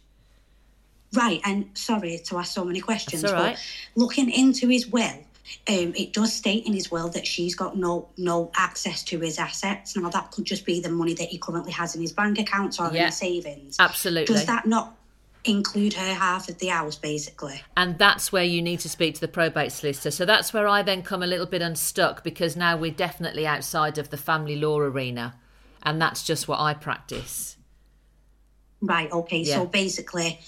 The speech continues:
Speaker 1: either way round it, if she is entitled to half of it, we would need to go to probate to get her off it.
Speaker 2: Yeah, yeah, absolutely. Or, or
Speaker 1: And
Speaker 2: if she
Speaker 1: would you not
Speaker 2: challenges
Speaker 1: be
Speaker 2: it.
Speaker 1: able to advise her whether legally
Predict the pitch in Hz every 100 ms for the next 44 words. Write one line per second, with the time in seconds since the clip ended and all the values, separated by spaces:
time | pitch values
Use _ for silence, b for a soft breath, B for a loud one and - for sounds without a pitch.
0 | B B B B - 220 196 175 175 175
1 | 175 175 175 160 151 147 - 190 175 -
2 | - - - 180 170 170 170 - 175 175
3 | 180 156 170 180 165 160 160 165 156 151
4 | 160 160 156 160 151 - 160 165 - 160
5 | 151 151 - 175 151 156 165 - - -
6 | - 160 147 135 - - - 143 127 -
7 | - 135 - 135 123 - 127 - 180 190
8 | 202 190 - 202 170 202 156 156 214 208
9 | 208 208 208 202 - 180 185 190 175 175
10 | 175 175 170 175 170 170 170 156